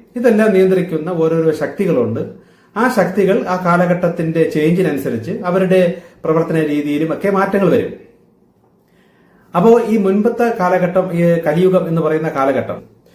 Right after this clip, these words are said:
അപ്പൊ ആ കാലഘട്ടത്ത് ഈ മനുഷ്യർക്ക് ആത്മീയ അറിവ് വളരെ കുറവാണ്. കാരണം ഓരോ കുടുംബങ്ങളിലും വിദ്യാഭ്യാസമുള്ളവരും അറിവുള്ളവരും ഒക്കെ വളരെ കുറവേ ഉള്ളൂ.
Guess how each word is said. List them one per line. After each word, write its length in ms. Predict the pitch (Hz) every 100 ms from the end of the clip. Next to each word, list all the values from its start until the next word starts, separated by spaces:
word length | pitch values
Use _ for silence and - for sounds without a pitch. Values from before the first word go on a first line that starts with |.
| _ -
അപ്പൊ 140 | 170 190
ആ 160 | 247
കാലഘട്ടത്ത് 720 | 190 190 196 185 185 123 127 175
ഈ 80 |
മനുഷ്യർക്ക് 760 | 185 170 208 214 226 208 202 196 135
ആത്മീയ 480 | 151 190 190 220
അറിവ് 520 | 175 139 147 143 92 - -
വളരെ 480 | 127 139 165 185 175
കുറവാണ്. 480 | 135 131 123 90 - -
കാരണം 480 | 143 175 208 226 - _ _ _ _ _ -
ഓരോ 300 | 185 208 214
കുടുംബങ്ങളിലും 720 | 190 190 185 180 180 185 185 160
വിദ്യാഭ്യാസമുള്ളവരും 1000 | 156 165 170 165 170 165 165 170 170 - - _
അറിവുള്ളവരും 520 | 135 143 170 165 160 151
ഒക്കെ 120 | 151
വളരെ 300 | 127 139 139
കുറവേ 380 | 135 127 143 160
ഉള്ളൂ. 500 | 147 180 226 -